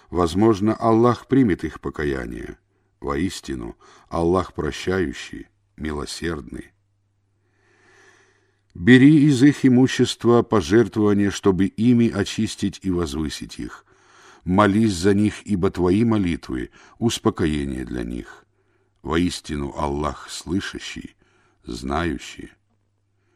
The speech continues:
Неужели они не знают, что Аллах принимает покаяние от своих рабов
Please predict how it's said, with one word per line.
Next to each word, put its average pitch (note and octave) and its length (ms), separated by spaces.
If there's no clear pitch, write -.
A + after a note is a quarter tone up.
Неужели C#3 440
они D3+ 200
не D3+ 120
знают, C3 340
что A#2+ 220
Аллах A2+ 360
принимает G#2+ 500
покаяние F#2+ 540
от E2+ 80
своих F2+ 340
рабов D#2+ 440